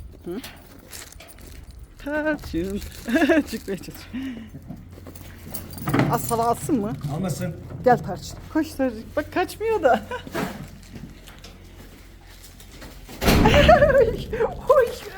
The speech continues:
Speaker 1: özlemiş, özlemiş. Dur, seveyim seni, gel. Gel, seveyim seni, özlemiş ya. Nasıl zıplıyor? <laughs> Sen nasıl zıplıyorsun sen? Gel.
Speaker 2: Evet,
Speaker 1: Gel. Oy.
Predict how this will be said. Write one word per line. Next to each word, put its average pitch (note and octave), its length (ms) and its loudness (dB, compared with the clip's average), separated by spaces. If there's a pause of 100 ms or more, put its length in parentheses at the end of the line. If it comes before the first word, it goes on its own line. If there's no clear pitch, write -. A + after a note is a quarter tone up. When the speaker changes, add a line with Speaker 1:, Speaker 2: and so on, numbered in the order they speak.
(320)
Speaker 1:
özlemiş, F#4 600 -6 (340)
özlemiş. D#4+ 680 -2 (440)
Dur, F#4 180 6
seveyim F4+ 460 0
seni, G4 240 2
gel. G#4 260 4 (420)
Gel, A#4+ 300 6 (100)
seveyim G#4+ 320 2 (100)
seni, A4+ 220 4
özlemiş G#4+ 680 2
ya. G4+ 120 4 (500)
Nasıl D#4 240 -2
zıplıyor? A4+ 640 6
<laughs> C#4 200 -2 (880)
Sen C5+ 160 4 (100)
nasıl C#5 300 4 (100)
zıplıyorsun C#5+ 840 4
sen? D4 200 0
Gel. G#4 160 4 (320)
Speaker 2:
Evet, - 380 -12
Speaker 1:
Gel. G#4+ 120 4 (440)
Oy. A4+ 120 6